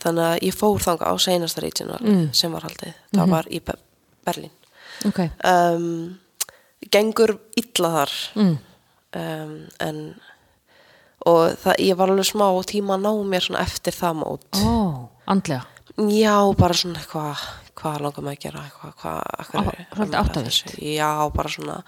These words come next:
Speaker 1: st-, já, bara eitthvað svona, vissi ekki alveg.
Speaker 2: Nei, hvað er ég að gera eða, þú
Speaker 1: Já.
Speaker 2: veist, er þetta málið eða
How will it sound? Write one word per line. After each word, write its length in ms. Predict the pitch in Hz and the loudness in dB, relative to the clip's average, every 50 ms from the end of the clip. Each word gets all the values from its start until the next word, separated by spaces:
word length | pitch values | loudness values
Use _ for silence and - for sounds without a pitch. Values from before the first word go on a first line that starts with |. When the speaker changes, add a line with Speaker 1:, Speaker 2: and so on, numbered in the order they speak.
| - - - - - - - - - - - - - - - - - - _ _ _ _ _ _ - | -18 -20 -20 -20 -18 -18 -18 -18 -18 -20 -20 -20 -20 -20 -20 -20 -20 -20 _ _ _ _ _ _ -2
Speaker 1:
st-, 340 | - - - - - - - _ - - - - - - _ _ _ _ _ _ _ _ - - | -2 -2 -2 -4 -10 -12 -16 _ -20 -20 -20 -20 -20 -20 _ _ _ _ _ _ _ _ -16 -4
já, 200 | - - 180 156 143 143 - - - - | 0 2 2 2 2 -2 -6 -10 -4 -4
bara 160 | 165 165 160 | -2 -2 -2
eitthvað 220 | 156 - 160 151 151 | -4 -4 -4 -4 -4
svona, 180 | 151 143 143 - - - - - - - | -4 -6 -8 -10 -12 -14 -16 -16 -10 -6
vissi 260 | 190 165 - - 151 | -2 0 0 2 2
ekki 120 | - 156 | 0 -2
alveg. 320 | 147 143 147 151 - - - - - - - - | -4 -4 -6 -6 -6 -6 -6 -8 -8 -8 -4 0
Speaker 2:
Nei, 220 | 202 190 175 170 - - | 0 2 0 0 -2 -2
hvað 120 | - 196 | 0 0
er 120 | 190 190 185 | 2 2 0
ég 80 | 180 175 | -2 -2
að 60 | - | -2
gera 200 | 180 165 160 156 156 | -2 -2 0 -2 -2
eða, 220 | 160 160 160 160 156 156 | -2 -2 -2 -2 -2 -2
þú 120 | - 180 175 | 0 2 4
Speaker 1:
Já. 120 | 170 165 156 | 4 4 4
Speaker 2:
veist, 120 | 151 147 180 | 4 4 2
er 120 | 185 180 | 2 0
þetta 140 | - 175 175 | -2 -2 0
málið 480 | 175 170 170 165 160 156 151 151 147 151 | 2 2 2 2 2 0 0 -2 -2 -2
eða 220 | 147 151 147 143 | -2 -2 -2 -4